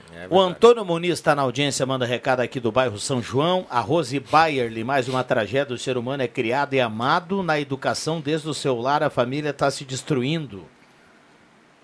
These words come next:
Speaker 2: Trabalhei desde os meus quinze anos e tenho orgulho disso.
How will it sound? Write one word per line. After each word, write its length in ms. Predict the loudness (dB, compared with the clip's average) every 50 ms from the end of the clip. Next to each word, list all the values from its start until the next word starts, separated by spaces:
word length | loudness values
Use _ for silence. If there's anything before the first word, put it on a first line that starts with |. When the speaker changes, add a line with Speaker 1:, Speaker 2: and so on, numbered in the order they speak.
| _ _ _ _ _ _ _ _ _ _ -20 -20 -20 -20 -20 -20 -20 -20 -20 _ _ _ _ _ -6
Speaker 2:
Trabalhei 480 | -4 -2 -2 0 -2 -2 -2 -4 -4
desde 280 | -4 -4 -6 -6 -6 -6
os 40 | -4
meus 240 | -4 -4 -4 -4
quinze 340 | -6 -8 -6 -6 -6 -4 -4
anos 280 | -4 -4 -4 -6 -6 -8
e 40 | -8
tenho 200 | -8 -6 -4 -4
orgulho 360 | -4 -4 -4 -4 -4 -4 -4
disso. 540 | -6 -4 -4 -4 -2 -2 -4 -6 -8 -10